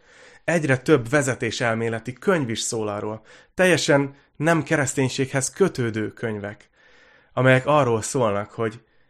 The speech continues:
hogy a szolgáló vezetés az út. Olvasok most egy könyvet egy, egy ateista szerzőtől, aki arról ír, hogy azt mondta, az a könyv címe, hogy az ego az ellenség.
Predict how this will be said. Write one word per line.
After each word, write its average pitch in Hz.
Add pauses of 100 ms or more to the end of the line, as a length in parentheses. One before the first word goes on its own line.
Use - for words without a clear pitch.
(520)
hogy 117
a 117
szolgáló 107
vezetés 101
az 117
út. 104
Olvasok 156
most -
egy 127
könyvet 131
egy, 123
egy 135
ateista 120
szerzőtől, 117 (280)
aki 131
arról 123
ír, 120
hogy 110
azt 120
mondta, 120
az 117
a 107
könyv 123
címe, 113
hogy 110
az 107
ego 113
az 107
ellenség. 104